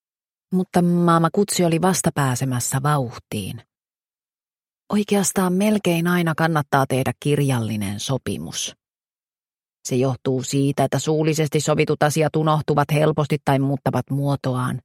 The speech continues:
Ja silloin työntekijä voi saada syyn niskoilleen tekemättömistä töistä. Vaikka eiväthän ne ole tekemättömiä, jollei niistä ole alun perinkään sovittu. Kukaan ei koskaan myönnä, että juuri hän saattaa muistaa asiat,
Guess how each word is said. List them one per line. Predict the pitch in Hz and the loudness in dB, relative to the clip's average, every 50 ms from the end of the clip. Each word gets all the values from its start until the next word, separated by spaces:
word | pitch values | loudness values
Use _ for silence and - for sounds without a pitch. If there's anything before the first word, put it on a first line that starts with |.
| _ _ _ _ _ _ _ _ _ _ _ 202 | _ _ _ _ _ _ _ _ _ _ _ -2
Ja | 180 | 0
silloin | - 233 233 233 220 196 190 180 | 2 2 2 2 2 2 0 2
työntekijä | - 208 208 202 185 175 156 - 160 156 147 | 2 4 4 4 2 0 0 2 2 4 4
voi | 147 156 160 156 | 6 4 4 4
saada | 147 160 156 151 151 147 | 4 4 4 4 4 2
syyn | - - 165 160 151 147 147 | -2 -2 -2 -2 0 0 -2
niskoilleen | 151 151 - - - 151 147 143 143 143 147 139 135 | -2 -4 -4 0 0 2 2 4 4 2 2 2 0
tekemättömistä | 127 - - 160 156 151 143 - - 147 135 127 - - 120 - | 0 2 2 2 2 0 0 0 -2 -2 -2 -2 -2 -4 -6 -4
töistä. | - 135 131 131 127 123 - - - 143 - - _ _ _ _ _ _ _ _ _ _ _ _ _ _ _ _ _ _ - | -4 -4 -4 -2 -4 -4 -6 -8 -8 -10 -10 -10 _ _ _ _ _ _ _ _ _ _ _ _ _ _ _ _ _ _ -6
Vaikka | 185 180 - 175 - | -6 -4 -4 -4 -2
eiväthän | - 233 240 220 208 190 165 170 180 180 | 0 0 2 2 0 0 0 0 0 0
ne | 185 196 | 0 0
ole | 196 190 175 - - | 2 0 0 0 0
tekemättömiä, | 196 196 - 214 202 196 185 - - 185 180 185 180 175 | -2 0 2 2 2 2 0 0 -2 -4 -2 0 0 0
jollei | 175 170 165 165 160 160 156 156 | 2 2 2 2 4 4 2 2
niistä | 160 160 165 151 - 165 156 | 2 0 0 0 2 2 4
ole | 151 147 | 6 6
alun | 156 160 165 160 160 | 6 4 4 2 2
perinkään | 147 139 135 123 120 117 117 - 110 107 113 120 | 2 0 0 0 0 -2 -2 -2 -2 -2 -2 -2
sovittu. | - - 143 139 139 127 - - _ _ _ - - - - _ _ _ _ _ _ _ _ _ _ _ _ _ _ _ _ _ _ _ _ _ _ _ _ _ - | -2 -2 0 0 0 -2 -2 -4 _ _ _ -10 -10 -10 -10 _ _ _ _ _ _ _ _ _ _ _ _ _ _ _ _ _ _ _ _ _ _ _ _ _ -10
Kukaan | 240 - - 208 208 196 185 | -10 -6 -2 -2 0 0 0
ei | 175 170 160 | 0 0 0
koskaan | - 190 185 175 - - 170 160 156 156 | 0 0 0 0 0 4 4 4 4 4
myönnä, | 156 156 156 160 156 156 147 147 | 2 2 2 2 2 4 2 2
että | - 147 | 2 0
juuri | 139 147 143 135 135 139 | 0 0 2 2 2 2
hän | 139 139 147 151 156 151 | 2 2 2 2 2 2
saattaa | 143 151 143 139 - _ 135 135 139 | 2 0 0 0 0 _ 0 0 2
muistaa | 135 135 139 139 - - 143 135 131 131 139 | 0 0 0 -2 -2 -2 -2 0 0 2 0
asiat, | 143 135 - 151 143 131 - | 0 0 0 0 0 0 -2